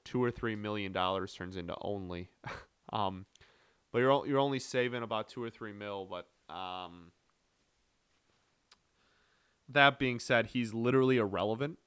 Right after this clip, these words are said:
He is literally a ghost on this team. So, like, two or three million dollars that you save is, is worth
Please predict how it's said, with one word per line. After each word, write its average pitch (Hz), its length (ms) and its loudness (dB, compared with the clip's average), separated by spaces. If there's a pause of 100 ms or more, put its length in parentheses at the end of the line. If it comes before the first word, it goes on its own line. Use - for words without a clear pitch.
(500)
He 139 220 4
is 127 220 2 (360)
literally 156 800 2
a 127 120 4
ghost 113 440 0
on 98 140 -2
this 92 160 -8
team. 92 380 -10
So, 110 200 0
like, 104 360 2 (960)
two 143 200 4
or 143 80 8
three 135 280 2
million 123 340 2
dollars 110 440 4
that 104 120 2
you 101 140 -4
save 104 600 -4
is, 104 460 -8 (100)
is 110 240 -8
worth 113 680 -2